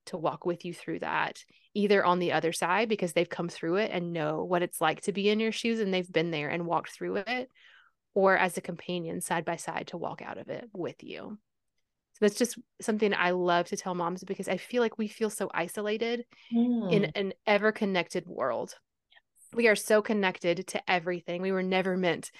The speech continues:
Speaker 1: to have access to everyone's highlight reel. But
Speaker 2: Right.
Speaker 1: that's what we see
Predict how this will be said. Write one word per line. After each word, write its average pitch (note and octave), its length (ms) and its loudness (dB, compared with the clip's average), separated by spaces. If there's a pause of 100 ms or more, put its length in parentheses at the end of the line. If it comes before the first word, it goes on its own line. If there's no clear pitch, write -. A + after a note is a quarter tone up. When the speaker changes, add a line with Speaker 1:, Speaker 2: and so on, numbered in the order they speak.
(160)
Speaker 1:
to A#3 80 4
have G#3+ 260 2
access F3+ 460 2
to - 120 -4 (100)
everyone's F#3+ 480 4
highlight E3+ 400 2
reel. E3 400 0 (280)
But A3 200 4
Speaker 2:
Right. A#3 120 8
Speaker 1:
that's A3 240 4
what C4+ 180 8
we G#3+ 180 6
see G3+ 680 0